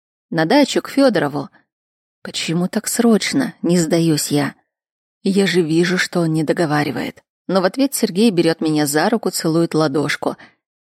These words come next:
"Там тетя Света сейчас одна. Пропал свет из-за непогоды, и дядя Сережа попросил приехать побыстрее,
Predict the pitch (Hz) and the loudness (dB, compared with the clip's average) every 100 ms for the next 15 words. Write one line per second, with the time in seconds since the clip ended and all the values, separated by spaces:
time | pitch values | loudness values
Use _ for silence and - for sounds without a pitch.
0 | _ - 151 175 165 180 175 185 196 220 | _ -4 0 0 2 0 0 -2 2 2
1 | 269 175 - 170 226 - 170 151 156 151 | 2 0 -2 0 0 2 0 2 2 0
2 | - _ - 170 - 285 - 214 233 208 | -4 _ -2 0 2 2 2 0 0 0
3 | 160 160 160 156 170 202 226 165 156 165 | 0 0 0 0 2 2 4 2 2 2
4 | 151 - 180 226 196 160 - 170 220 208 | 0 0 2 4 2 -2 -2 0 0 0
5 | 190 196 - - 170 151 - - 208 220 | 2 0 0 -2 -4 -2 -4 2 4 4